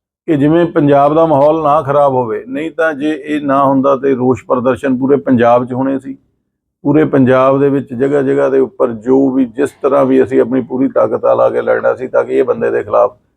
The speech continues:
ਕਾਰਵਾਈ ਹੋਵੇ। ਪਰ ਧੰਨਵਾਦੀ ਹਾਂ ਚੇਅਰਮੈਨ ਸਾਹਿਬ ਦੇ, ਪੰਕਜ ਸ਼ਾਰਦਾ ਜੀ ਦੇ, ਜਿਨ੍ਹਾਂ ਦੀ ਸੂਝ-ਬੂਝ ਨਾਲ ਔਰ ਜਿਨ੍ਹਾਂ ਨੇ ਤੁਰੰਤ ਐਕਸ਼ਨ ਲੈਂਦੇ ਆ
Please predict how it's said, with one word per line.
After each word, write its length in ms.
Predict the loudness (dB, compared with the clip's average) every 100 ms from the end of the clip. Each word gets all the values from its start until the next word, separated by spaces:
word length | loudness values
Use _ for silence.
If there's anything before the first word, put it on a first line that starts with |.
| _
ਕਾਰਵਾਈ 380 | 0 0 0 -2
ਹੋਵੇ। 200 | -2 -4
ਪਰ 260 | -2 0 0 -4 _ _ _ _ _ -4
ਧੰਨਵਾਦੀ 600 | 0 2 2 2 0 0
ਹਾਂ 220 | -2 -4 -12 _ _ _ _ -2
ਚੇਅਰਮੈਨ 400 | 0 2 2 2
ਸਾਹਿਬ 240 | 2 2
ਦੇ, 80 | 2
ਪੰਕਜ 320 | 0 0 -2
ਸ਼ਾਰਦਾ 400 | 0 0 2 0
ਜੀ 160 | 0 -2
ਦੇ, 180 | -4 -10 _ _ _ _ -8
ਜਿਨ੍ਹਾਂ 320 | 0 2 4
ਦੀ 120 | 2
ਸੂਝ-ਬੂਝ 600 | 2 2 2 4 4 2
ਨਾਲ 280 | 2 0 -2 -6 _ _ _
ਔਰ 100 | -2
ਜਿਨ੍ਹਾਂ 340 | 0 2 2 4
ਨੇ 100 | 2
ਤੁਰੰਤ 360 | 2 0 2
ਐਕਸ਼ਨ 320 | 0 0 0 2
ਲੈਂਦੇ 300 | 2 2 2
ਆ 180 | 0